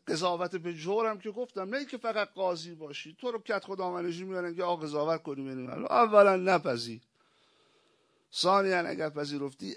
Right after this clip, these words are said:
اگر رفاقت ها رو لحاظ کردی،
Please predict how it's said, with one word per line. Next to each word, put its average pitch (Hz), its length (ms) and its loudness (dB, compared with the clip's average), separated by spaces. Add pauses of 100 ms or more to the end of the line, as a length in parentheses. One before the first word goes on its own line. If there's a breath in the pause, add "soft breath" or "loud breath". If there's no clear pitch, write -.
اگر 170 420 6
رفاقت 143 800 0
ها 135 360 -2
رو 131 320 -4 (160)
لحاظ 139 720 2
کردی، 143 840 -2